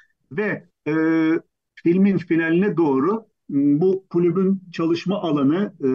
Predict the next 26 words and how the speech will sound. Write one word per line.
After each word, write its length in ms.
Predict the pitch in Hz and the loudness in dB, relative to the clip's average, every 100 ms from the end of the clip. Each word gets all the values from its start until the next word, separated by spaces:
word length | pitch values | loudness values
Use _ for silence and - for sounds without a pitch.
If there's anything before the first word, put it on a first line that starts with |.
| 135 | -2
ahşap 540 | - 139 - 147 110 117 | -2 -4 -4 -6 -4 -4
deposu 540 | 160 160 - 185 170 | -2 -2 0 2 2
ve 220 | 156 151 | 0 -2
bütün 240 | 147 160 135 | -4 -4 -2
çizimleri 680 | 156 147 143 139 156 208 - _ _ _ - | -2 2 4 4 2 0 -4 _ _ _ -4
e, 80 | 147 131 135 127 127 - 143 135 135 | 0 2 2 0 -2 -8 -10 -10 -4
bir 380 | 180 202 175 156 | -2 -2 -4 -8
Amerika'dan 680 | 143 143 160 170 156 139 127 | -2 0 0 0 -2 0 2
gelen 360 | 123 131 160 147 | 2 2 0 2
bir 200 | 139 110 | 0 0
gazetecinin, 880 | 139 127 170 160 123 127 135 185 - - _ - | -4 -4 -2 0 2 4 4 2 -2 -8 _ -8
e, 240 | 120 117 | -6 -4
verdiği, 580 | 139 139 131 143 160 160 | -4 -2 -2 -2 0 0
e, 320 | 170 131 123 | 0 0 0
dağıttığı 540 | 135 139 135 147 139 131 | -2 -4 -4 -2 -2 -2
paralarla 840 | 139 139 139 127 117 160 175 175 | -4 -2 -2 -2 -2 -2 -4 -6
yerel 440 | 131 135 143 151 - | -4 -4 -2 -6 -8
halktan 800 | - 151 151 - _ - 143 139 | -6 -6 -6 -16 _ -12 -6 -4
birkaç 340 | 147 147 139 | -4 -4 -10
kişi 220 | 127 120 | -12 -16
tarafından 440 | - 131 120 165 202 | -8 -6 -4 -2 0
yakılıyor. 680 | 135 151 - 190 131 131 202 - _ _ - | 0 -2 -8 -4 -2 -2 -6 -12 _ _ -10
Böyle 200 | 151 151 | -6 -2
bir 80 | 143 | -2
vaka 540 | 135 139 135 151 123 | -2 -4 -6 -6 -4
var. 160 | 139 | -4